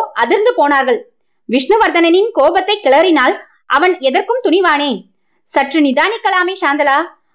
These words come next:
மாரசிங்கையா கூற தன் தந்தையை அலட்சியத்துடன் பார்த்தாள் சாந்தலா. "நான் பட்டத்து அரசியாக பேசுகிறேன், உமது மகளாக அல்ல."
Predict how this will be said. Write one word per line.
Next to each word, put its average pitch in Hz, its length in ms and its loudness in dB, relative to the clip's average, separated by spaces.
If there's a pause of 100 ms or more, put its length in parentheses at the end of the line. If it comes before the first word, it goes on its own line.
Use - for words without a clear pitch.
(140)
மாரசிங்கையா 381 720 0
கூற 311 480 0 (200)
தன் 311 200 0
தந்தையை 349 440 -2 (200)
அலட்சியத்துடன் 403 580 0
பார்த்தாள் 302 380 0
சாந்தலா. 262 380 0 (640)
"நான் 247 260 2 (100)
பட்டத்து 339 400 -2
அரசியாக 320 580 0
பேசுகிறேன், 262 640 -4 (220)
உமது 269 300 2
மகளாக 330 440 2
அல்ல." 277 420 -2